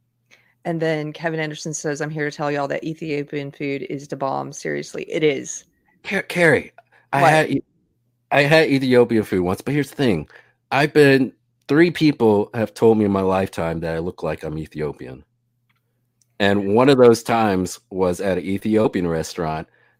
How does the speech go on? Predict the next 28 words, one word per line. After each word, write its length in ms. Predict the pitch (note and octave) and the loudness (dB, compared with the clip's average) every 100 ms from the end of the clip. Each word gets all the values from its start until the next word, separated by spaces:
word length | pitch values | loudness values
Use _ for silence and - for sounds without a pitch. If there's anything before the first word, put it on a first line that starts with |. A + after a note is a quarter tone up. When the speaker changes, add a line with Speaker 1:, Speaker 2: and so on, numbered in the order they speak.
| _ | _
Speaker 2:
by 340 | F#2+ F#2+ G2+ - | -2 0 -2 -4
a 240 | F#2+ F#2+ | -6 -4
waitress 480 | F2+ G#2 A2+ - E2 | -4 -4 -4 -6 -8
who 100 | F#2 | -6
was 100 | E2 | -8
from 360 | - A2 F2 E2 | -6 -2 -2 -4
Ethiopia. 680 | D#2+ - A2+ G2+ C#2+ C2 C2 _ _ _ _ _ _ _ _ _ _ - | -10 -4 -2 -2 -6 -14 -14 _ _ _ _ _ _ _ _ _ _ -2
Now, 280 | G3+ F#3 F3 | 2 2 2
the 120 | - | -2
Speaker 1:
Oh. 40 | - | -2
Speaker 2:
first 180 | F3+ _ - | -4 _ 0
time 180 | A#2+ A#2 | 2 4
a 60 | G2+ | 0
white 320 | A2 C3 - | 0 -2 -2
lady 480 | G2 E2+ D#2 D2 - _ _ _ _ _ _ _ - | -4 -4 -6 -10 -14 _ _ _ _ _ _ _ -8
asked 240 | F2+ D#2+ E2+ | -6 -6 -6
me 60 | |
that, 160 | D2+ C#2+ | -8 -8
she's 180 | F2 F2 | -8 -6
like, 160 | E2+ | -2
"Where 120 | A2+ | 2
are 40 | C3 | 2
you 100 | A#2 | 0
from?" 480 | - C#3 F2 C#2+ - _ _ - | 0 2 2 -4 -16 _ _ -14
I 60 | |
was 160 | E2+ E2 | -12 -8
like, 260 | D#2 D2+ - | -8 -10 -12
"Houston." 600 | D#2 D#2+ - G2+ G#2 | -12 -12 -10 -10 -10